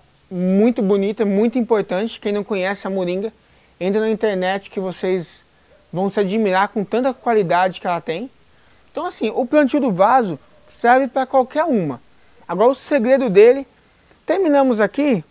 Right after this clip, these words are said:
a gente vai fazer a parte principal. Socar bem a terra, socar, deixar bem socada. E eu vou encher isso aqui de água. Mesma coisa, pra água ficar, a gente vai encher e essa água vai começar a descer.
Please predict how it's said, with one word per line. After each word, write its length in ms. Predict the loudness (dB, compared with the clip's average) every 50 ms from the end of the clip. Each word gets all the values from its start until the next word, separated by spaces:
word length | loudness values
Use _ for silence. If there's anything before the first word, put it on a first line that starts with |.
| _ _ _ _
a 120 | -6 -4
gente 360 | -2 0 -2 -2 -2 -6 -8 -6
vai 180 | -4 -6 -4
fazer 240 | -2 -2 -2 0 -2
a 60 | -2
parte 320 | 0 0 0 0 0 -4 -8
principal. 680 | _ -4 -4 -2 -4 -6 -4 0 0 0 0 0 -4 -10 -20 _ _ -20 -20 -20 _ -20 -20 -20 -20 -20
Socar 640 | -18 -18 -8 2 4 4 4 4 4 4 6 6 6
bem 180 | 6 4 2 2
a 80 | 0
terra, 480 | -2 0 2 4 4 4 4 2 -2 -6 -10 _ _ _ _ _
socar, 500 | -20 -12 -2 -2 -2 -2 0 0 0 2
deixar 280 | 2 0 -2 -2 -2 -2
bem 200 | 0 -2 -2 -2
socada. 540 | -2 -4 -4 -2 0 -2 -2 -2 -2 -6 -8 _ _ _ _ _ _ _ _ _
E 60 | -2 -2
eu 80 | 0
vou 280 | 2 4 4 4 4 0 _ _
encher 400 | 0 0 0 0 0 -2 0 0
isso 160 | 0 2 0
aqui 160 | 0 2 0 -2
de 120 | 0 4
água. 340 | 6 6 6 6 4 -2 -4 -6 -16 _ _ _ _ _ _ _ _ _ _ _ _ _ _ _ _ _ _ _ _ _ _ -2
Mesma 400 | 4 6 6 6 6 4 0 0
coisa, 340 | 4 4 4 4 4 2
pra 260 | -2 2 4 4 6 6
água 240 | 4 4 2 0
ficar, 440 | 0 0 -6 0 2 2 2 2 -2 -12 _ _ _ -20 _ _ _ _ _ _ _ -20 _ _
a 40 | -6
gente 280 | -2 -2 -2 0 0 0
vai 160 | 2 4 2
encher 480 | 2 0 -2 0 2 4 4 4 2 -2 _ _ _ _ _ _ _ -12 -2
e 80 | 0 0
essa 280 | 0 0 0 4 6
água 260 | 6 6 8 6 4 4
vai 140 | 4 2
começar 500 | 2 0 0 2 2 0 0 0 -2 0
a 20 | 0
descer. 480 | 2 0 -2 -2 0 0 0 0 0